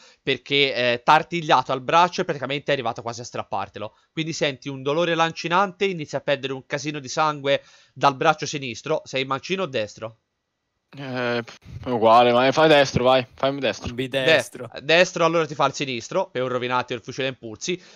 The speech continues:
Speaker 1: però prossima volta che proverai a sparare ci avrai... non avrai più il bonus dell'arma perché c'è un braccio completamente ferito. Ti fa una ferita critica al braccio e fai subito un panic roll, quindi praticamente fai un tiro, eh, di panico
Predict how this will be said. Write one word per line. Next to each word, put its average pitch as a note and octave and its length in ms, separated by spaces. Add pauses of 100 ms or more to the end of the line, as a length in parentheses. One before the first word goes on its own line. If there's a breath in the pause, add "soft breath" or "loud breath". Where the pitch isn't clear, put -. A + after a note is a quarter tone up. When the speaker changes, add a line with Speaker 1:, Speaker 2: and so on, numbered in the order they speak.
(140 soft breath)
Speaker 1:
però G3+ 340
prossima F#3 300
volta F3+ 260
che D3+ 100
proverai D#3 300
a E3 40
sparare D3+ 580
ci - 100
avrai... C3 440
non C3+ 160
avrai C3+ 200
più C#3 100
il B2+ 60
bonus C#3+ 260
dell'arma B2+ 420
perché A2+ 460 (160)
c'è - 140
un B2+ 100
braccio C#3 240
completamente B2 480
ferito. A2 440 (360 soft breath)
Ti F3+ 100
fa F3+ 160
una D3+ 120
ferita F3+ 280
critica B3+ 640 (360 soft breath)
al C3+ 460
braccio G#3+ 480
e G#3+ 60
fai D3+ 180
subito E3+ 340
un D3+ 100
panic D#3+ 340
roll, A2 340
quindi E3 220
praticamente E3 560
fai C3 220
un C3 140
tiro, G#3+ 460 (420 soft breath)
eh, B2+ 300
di C3 140
panico G#3 720